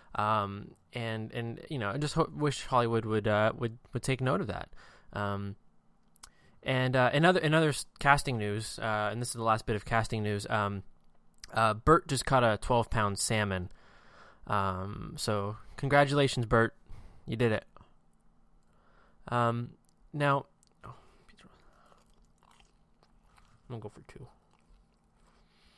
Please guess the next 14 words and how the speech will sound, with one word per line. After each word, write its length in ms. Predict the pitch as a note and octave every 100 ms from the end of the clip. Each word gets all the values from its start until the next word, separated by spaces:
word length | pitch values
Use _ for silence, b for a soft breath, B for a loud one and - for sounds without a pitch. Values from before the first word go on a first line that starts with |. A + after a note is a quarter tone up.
| b b b b b b b b b - - - - - - B B B B B B C3+ A#2 G#2+ B B B B B - - - - - -
I 80 | B2
hope, 260 | F3+ F3+ - - - -
if 140 | C3+ C3
anything, 520 | D3 D3 A#2+ G#2 G#2 A2+ - -
me 140 | B2+
eating 280 | A#2+ A#2+ A#2+
pizza 280 | - A#2 B2
rolls, 360 | A#2+ B2+ C3+ - b b b b b b b b - -
um, 340 | A2 G#2+ G2+
makes 280 | A2+ - -
you 100 | A#2+
want 320 | G#2+ A2 D3+
pizza 260 | D3 - D#3
rolls, 360 | D#3+ F#3+ F#3+